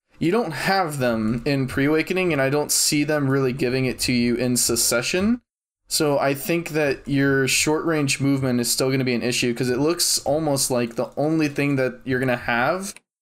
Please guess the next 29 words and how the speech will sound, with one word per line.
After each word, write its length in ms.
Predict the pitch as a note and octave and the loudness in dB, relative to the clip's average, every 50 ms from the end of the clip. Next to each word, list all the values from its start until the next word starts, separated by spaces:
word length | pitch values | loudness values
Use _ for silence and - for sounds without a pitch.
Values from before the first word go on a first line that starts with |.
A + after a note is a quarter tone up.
| _ _ _ _ _ _ _ _ | _ _ _ _ _ _ _ _
in 160 | - C3+ C3+ C3 | -4 -2 0 0
terms 280 | - E3 D#3 D3 D3 | 0 0 0 0 0
of 100 | C#3+ C#3 | 0 2
your 180 | C3 B2+ A#2+ A#2+ | 2 2 0 0
short 320 | - - D#3 C#3+ D3+ - | 0 0 0 0 0 0
range 360 | D3+ D3 C#3+ C3+ B2+ A#2 - | 0 0 0 0 0 0 0
movement 480 | A#2+ A#2+ B2 C3+ C#3+ E3 F3 F#3 F#3 - _ _ _ _ _ _ _ _ _ - | 0 0 0 0 0 0 0 0 -2 -4 _ _ _ _ _ _ _ _ _ -2
is 480 | C3+ C#3 C3+ C3+ C3 C3 C3 C3 C3 C3 | 0 2 2 2 2 2 2 2 0 0
your 120 | C#3 C3 | 0 0
chopping 500 | C3 - - C#3+ D3+ D#3+ D#3 - F3 F3+ | 0 0 0 2 0 0 0 -2 -2 -2
kick, 340 | - - G3+ G3+ G3+ G3 - - | 0 0 0 0 0 -2 -4 -8
which 640 | - - C3+ C3+ C3 B2 - - - - - - - - | -4 -2 0 0 0 0 0 -2 -2 -2 -4 -8 -8 -4
Monka 300 | B2+ C3 C3 C#3+ C#3 D3 | -2 -2 0 0 0 0
S, 560 | B2 A#2+ B2+ D3 F3 - - - - - - _ _ _ _ _ _ _ _ _ _ - | 2 2 2 2 2 2 0 0 0 -2 -4 _ _ _ _ _ _ _ _ _ _ 0
uh, 640 | B2+ C3 C3 C3 B2+ B2+ B2 B2 A#2+ A#2+ A#2+ A#2+ - | 0 2 2 2 2 2 2 2 2 2 2 0 0
your 300 | C3+ B2+ C3 C3+ C3 C3 | 0 0 2 2 2 2
shield 320 | - - - D#3 D#3 D#3+ D3+ | 2 2 2 2 2 0 0
charge, 460 | - F3+ E3+ E3+ F3 F3 E3+ E3+ E3 | 0 0 2 2 2 2 2 0 0
which 180 | D#3 C#3+ - | 0 0 0
is 100 | D#3 C#3 | 0 0
okay, 380 | C#3 C3+ C3 - C#3+ C#3 C#3+ D3+ | 0 0 0 0 0 2 2 2
but 300 | D3 D3 C3+ C3 B2 - - | 2 2 0 0 0 -2 -2
again, 300 | C3+ C3 C#3 C#3+ C#3+ C#3 | -2 0 0 2 0 0
frontal 380 | C3+ - C#3+ C3+ C3+ - D3 | 0 0 -2 -2 0 0 0
guard, 360 | C#3+ D3 D#3 D#3+ D#3+ E3 E3+ - _ _ _ _ _ _ _ _ _ - - B2+ | 0 2 2 2 2 0 -2 -4 _ _ _ _ _ _ _ _ _ -8 -2 -2
and, 760 | B2+ C3 C3 C3 B2+ B2 B2 B2 B2 B2 B2 A#2+ A#2+ - - | 0 2 2 2 2 2 2 2 2 2 0 0 -2 -2 -2
um, 760 | B2+ B2 A#2+ A#2+ A#2 A#2 A2+ A2+ A2 A2 A2 A2+ - - - - - | 0 0 2 2 2 2 0 0 0 0 0 -2 -4 -8 -10 -8 -4
solar 300 | - - C#3+ D3 C3+ B2+ | -2 0 0 0 0 0
flare, 340 | - C#3 B2+ A#2 A2+ A2+ | 0 0 0 0 0 -2